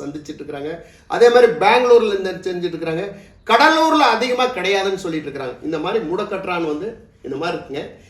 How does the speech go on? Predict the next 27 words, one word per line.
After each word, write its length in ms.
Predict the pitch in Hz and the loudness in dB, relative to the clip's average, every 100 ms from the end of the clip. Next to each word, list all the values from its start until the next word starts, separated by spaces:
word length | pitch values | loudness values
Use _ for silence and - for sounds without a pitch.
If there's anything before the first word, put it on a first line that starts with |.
| _ 220 | _ -2
இந்த 120 | 247 214 | 0 2
முடக்கற்றான் 640 | 277 285 302 294 294 285 247 | 2 2 0 2 4 4 2
வந்து 180 | 226 254 269 | 0 -2 -2
உங்களுக்கு 300 | 202 196 196 | 0 0 0
வந்து 140 | 214 247 - - _ _ _ | -4 -6 -10 -20 _ _ _
ஃப்ரெஷ்ஷா 380 | 196 - - 254 - | -14 -10 -6 -6 -6
கிடைக்கலைனாலும் 800 | 185 185 220 226 202 175 151 156 - - 131 | -8 -2 -2 -2 -2 -2 -4 -6 -8 -16 -8
மெடிக்கல்ல 460 | 143 180 226 208 208 165 | -4 -4 -4 -4 -4 -4
முடக்கற்றானுடைய 960 | 175 220 220 202 - 202 196 185 165 196 - - 123 | -6 -6 -8 -10 -6 -4 -2 -2 -4 -8 -10 -14 -6
மாத்திரைகள் 500 | 165 196 208 185 165 | -6 -4 -6 -4 -6
இருக்குது, 280 | 147 151 185 - - 143 | -8 -10 -12 -14 -14 -2
பவுடர்கள் 480 | 165 196 185 165 | 2 2 0 -6
இருக்குது, 260 | 151 139 156 196 107 | -8 -12 -16 -16 -18
வாங்கி 220 | 117 151 - | -14 -12 -12
பயன்படுத்தலாம், 560 | 120 117 117 - 117 - | -14 -18 -18 -20 -20 -18
தப்பு 180 | 123 - | -18 -16
கிடையாது. 260 | 131 123 190 - - - - | -12 -8 -8 -12 -20 -10 -4
இன்னைக்கு 280 | 247 294 285 269 | 0 0 2 2
நாம 200 | 254 247 | 2 0
ஃப்ரெஷ்ஷா 380 | - 202 - 247 208 | -2 -4 -2 -2 0
இந்த 120 | 170 | -2
மாதிரி 180 | 170 160 | -4 -4
எடுத்துருக்குறோம், 420 | 143 - 135 131 - - | -4 -8 -12 -14 -14 -4
சரிங்களா? 300 | 196 190 - - - - _ 165 | 0 0 -2 -6 -18 -20 _ -4
அதே 140 | 220 311 277 | 0 2 2
மாதிரி 160 | 269 240 | 2 2
பாத்தீங்கன்னா 340 | 214 202 208 | -2 -2 -2